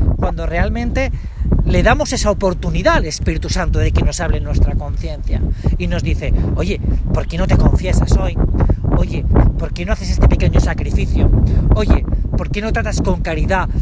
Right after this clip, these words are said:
a, a esa compañera de curso, a esa del equipo de fútbol? ¿Por qué no?". Cuando escuchamos ese requerimiento divino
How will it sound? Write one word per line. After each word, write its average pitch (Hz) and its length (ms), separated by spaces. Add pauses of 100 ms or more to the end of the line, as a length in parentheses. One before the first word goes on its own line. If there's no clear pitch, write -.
(320)
a, 143 520
a 156 80
esa 175 200
compañera 160 500
de 147 120
curso, 160 520 (460)
a 143 320 (120)
esa - 200
del 175 100
equipo 175 300
de 151 100
fútbol? 151 520 (460)
¿Por - 140
qué - 140
no?". - 140 (1080)
Cuando 190 220
escuchamos - 560 (200)
ese - 200
requerimiento 196 760
divino - 500